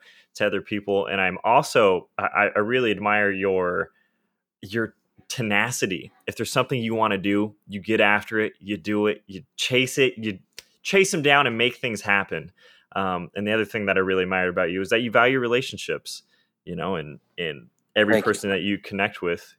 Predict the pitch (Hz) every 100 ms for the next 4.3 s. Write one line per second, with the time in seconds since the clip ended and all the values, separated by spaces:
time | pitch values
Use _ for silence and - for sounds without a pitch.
0 | - 101 95 90 90 - - 104 104 104
1 | 127 131 123 - 107 101 104 110 98 90
2 | 90 - 156 139 120 - - - - 110
3 | 107 95 85 _ _ _ _ _ 95 110
4 | 120 127